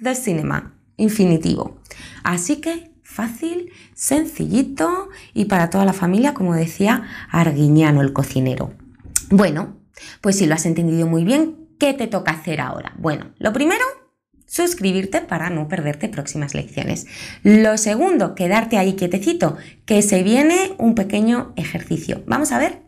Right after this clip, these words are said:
qué tal lo haces. Pues comenzamos con la práctica con una muy sencillita. Imagina que viene tu madre y te dice, "Make your bed".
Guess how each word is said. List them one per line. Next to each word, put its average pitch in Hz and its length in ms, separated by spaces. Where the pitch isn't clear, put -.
qué - 80
tal 170 200
lo - 80
haces. - 500
Pues 508 320
comenzamos 302 560
con 311 140
la 202 140
práctica 233 600
con 254 240
una 208 340
muy 180 340
sencillita. 175 840
Imagina 254 600
que 185 100
viene 170 200
tu 156 140
madre 190 540
y 202 120
te 190 140
dice, 160 420
"Make 226 680
your 170 320
bed". 160 420